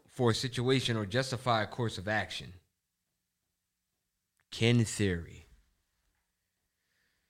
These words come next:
Are we really family, or is this is all just a theory? 'Cause we literally, I mean, it's, that was a crazy segue. We were just talking about the whole bro thing. I, everybody bro.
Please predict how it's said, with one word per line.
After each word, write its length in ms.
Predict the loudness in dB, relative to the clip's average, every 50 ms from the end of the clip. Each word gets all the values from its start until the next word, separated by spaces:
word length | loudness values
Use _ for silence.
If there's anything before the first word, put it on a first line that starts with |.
| _ _ _ _ _ _ _ _ -2
Are 140 | 0 0
we 140 | 0 0 0
really 240 | 0 0 0 0 -2
family, 540 | -2 -2 0 0 2 2 2 0 0 0 0
or 140 | 0 0 -2
is 100 | -4 -4
this 200 | -6 -6 -6 -8
is 120 | -10 -10
all 380 | -10 -8 -6 -6 -4 -6 -6 -8
just 240 | -8 -8 -10 -10 -10
a 40 | -10
theory? 520 | -6 -4 -4 -2 -2 -4 -6 -10 -12 -16 -18 -20 _ _ _ _
'Cause 180 | -10 -8 -6 -2
we 140 | 0 2 4
literally, 500 | 4 4 4 4 2 0 -2 -4 -4 -4 -6 -10 -6 -4
I 80 | -2 0
mean, 180 | 2 2 2
it's, 120 | 2 0 0 0 0
that 120 | 2 2 2
was 100 | 0 -2
a 40 |
crazy 360 | -4 -2 -2 -2 -2 -2 -4 -10
segue. 300 | -10 -10 -10 -10 -8 -6
We 140 | -6 -6 -6
were 160 | -6 -8 -8
just 220 | -8 -8 -8 -4
talking 240 | -2 -2 -2 -2 -4
about 240 | -6 -6 -8 -8 -8
the 80 | -8 -6
whole 320 | -4 -2 -2 -2 -2 -4
bro 360 | -6 -6 -4 -2 -2 -2 -2
thing. 420 | -4 -4 -2 -2 -2 -2 -2 -2 -4
I, 180 | -4 -4 -4
everybody 520 | -4 -4 -4 -2 -4 -4 -4 -4 -4 -4 -6
bro. 540 | -6 -8 -6 -4 -2 -2 -2 -2 -4 -6